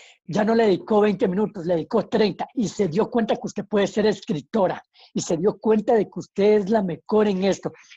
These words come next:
que a-, que los libros le despertaron tanto la mente que ni la globa-, globalización le ha enseñado tanto como le han enseñado los libros. Y usted dice, "Guau, encontré el sentido de mi vida,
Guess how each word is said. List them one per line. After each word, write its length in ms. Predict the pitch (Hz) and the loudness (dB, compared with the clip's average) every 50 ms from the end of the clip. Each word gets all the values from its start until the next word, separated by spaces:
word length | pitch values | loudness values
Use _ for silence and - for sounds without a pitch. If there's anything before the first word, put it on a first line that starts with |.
| _ _ | _ _
que 160 | - 220 214 | -2 0 0
a-, 160 | 208 185 - - - - - | 2 0 -2 -6 -18 -16 -4
que 120 | - 220 | -2 0
los 200 | 190 190 175 170 | 2 2 2 2
libros 380 | 175 214 269 285 254 220 185 160 | 2 4 4 6 6 4 2 2
le 120 | 175 180 | 0 -2
despertaron 680 | 165 - - 202 - - - 254 233 226 208 175 131 _ _ | -2 -2 -6 -12 -12 -6 0 0 2 2 0 -2 -6 _ _
tanto 320 | - 247 277 277 - 311 285 | -2 0 0 0 2 2 0
la 100 | 254 226 | 2 2
mente 440 | 220 269 302 302 302 - 277 - _ - - _ | 2 2 2 2 0 -4 -8 -8 _ -20 -20 _
que 120 | - 220 202 | -2 -2 0
ni 100 | 214 214 | 2 2
la 140 | 208 196 180 | 2 2 2
globa-, 460 | 190 190 190 185 180 185 190 - - _ | 2 2 2 2 2 2 0 0 -2 _
globalización 840 | - 170 151 214 220 202 202 190 185 180 156 - 180 - - 226 233 | -14 -6 0 2 2 4 4 2 2 0 -4 -6 -10 -6 -4 -2 0
le 60 | 240 | 0
ha 20 | 233 | -2
enseñado 400 | - - 214 196 208 214 196 - | -2 -4 -4 -2 0 0 0 0
tanto 240 | - 214 208 220 214 | -4 -6 -6 -6 -12
como 160 | - 170 170 | -12 -8 -6
le 60 | 170 | -6
han 180 | 185 196 196 190 | -6 -4 -6 -8
enseñado 340 | 165 - 175 156 - - | -8 -10 -10 -6 -4 -2
los 140 | 175 170 151 | -2 -2 -4
libros. 420 | 147 170 170 160 156 151 - - _ _ _ _ _ _ _ _ | -4 -4 -4 -4 -4 -8 -10 -12 _ _ _ _ _ _ _ _
Y 80 | - 196 | -2 -2
usted 200 | 180 - - 226 | -2 0 2 0
dice, 200 | 233 - 220 196 | 0 0 -2 -4
"Guau, 400 | 170 190 262 277 285 269 226 208 | -2 0 2 4 4 4 2 0
encontré 400 | 175 - - 190 - - 226 254 | -2 -4 -10 -12 -4 0 0 0
el 100 | 262 254 | 0 0
sentido 420 | - 208 - - 262 269 269 240 | -4 -8 -8 0 2 4 4 4
de 100 | 220 196 | 4 2
mi 100 | 180 185 | 0 0
vida, 260 | 208 277 320 330 311 | 2 2 2 2 0